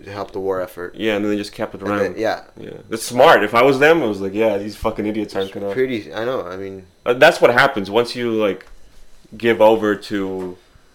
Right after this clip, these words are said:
Speaker 2: tyrants and dictators just once.
Speaker 1: Mm-hmm.
Speaker 2: They're not going to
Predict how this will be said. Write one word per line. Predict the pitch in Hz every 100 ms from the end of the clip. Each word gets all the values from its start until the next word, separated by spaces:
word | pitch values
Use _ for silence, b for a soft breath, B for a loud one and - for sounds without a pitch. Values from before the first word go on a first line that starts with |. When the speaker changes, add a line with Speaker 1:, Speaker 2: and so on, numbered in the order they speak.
| _ _ _
Speaker 2:
tyrants | - 113 127 113 -
and | 101
dictators | 101 113 120 98 92
just | 104 104
once. | 101 113 98 - 107
Speaker 1:
Mm-hmm. | 113 104 104 _ _ _ _ _ -
Speaker 2:
They're | 120
not | 117 127 127
going | 123 117
to | 117 107 104